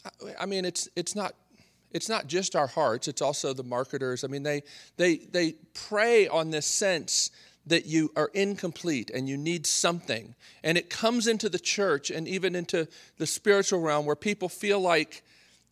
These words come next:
"I just don't have everything that I need." And anybody that comes along with the latest product, whether it's religious or otherwise,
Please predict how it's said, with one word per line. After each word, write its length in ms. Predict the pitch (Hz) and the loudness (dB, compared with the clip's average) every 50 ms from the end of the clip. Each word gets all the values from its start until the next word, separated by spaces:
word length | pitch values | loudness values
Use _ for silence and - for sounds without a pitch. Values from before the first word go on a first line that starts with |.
| _ _ - | _ _ -10
"I 40 | 147 | -6
just 220 | 143 233 226 - | -2 -2 -2 2
don't 180 | - 240 220 185 | 2 0 2 4
have 220 | 214 190 180 170 - | 4 4 4 4 6
everything 540 | 185 202 196 185 208 196 - 214 190 175 170 | 4 4 6 6 2 2 2 -2 -2 0 0
that 120 | 170 156 | 2 4
I 120 | 151 143 143 | 4 2 2
need." 480 | 147 147 139 120 104 95 - - - - _ _ _ _ _ _ _ _ _ - - - | 0 0 0 0 -2 -4 -8 -14 -18 -20 _ _ _ _ _ _ _ _ _ -20 -10 -2
And 140 | - 156 170 | -2 0 4
anybody 400 | - 214 233 262 226 254 247 240 226 | 6 8 8 8 10 8 8 8 8
that 140 | 214 - | 6 4
comes 300 | - - 233 226 214 185 | 2 0 2 2 2 2
along 320 | 202 196 196 196 196 196 185 | 2 4 4 4 4 4 2
with 120 | 175 175 | 0 0
the 80 | - 170 | 0 0
latest 380 | 165 175 190 185 185 - - | 2 2 2 2 0 -2 -6
product, 420 | - - 185 175 175 160 143 131 - | -4 0 0 2 2 2 0 -2 -2
whether 220 | 165 151 151 156 | -6 -6 -4 -4
it's 160 | 151 147 - | -6 -6 -6
religious 460 | - 156 160 175 180 165 180 170 - 170 | -6 -4 -2 -2 -2 -2 -4 -4 -2 -2
or 100 | 156 139 | 0 2
otherwise, 800 | 165 170 180 175 151 135 120 117 113 113 113 117 - - - | 2 2 2 0 0 0 0 0 -2 -2 -4 -4 -2 -4 -6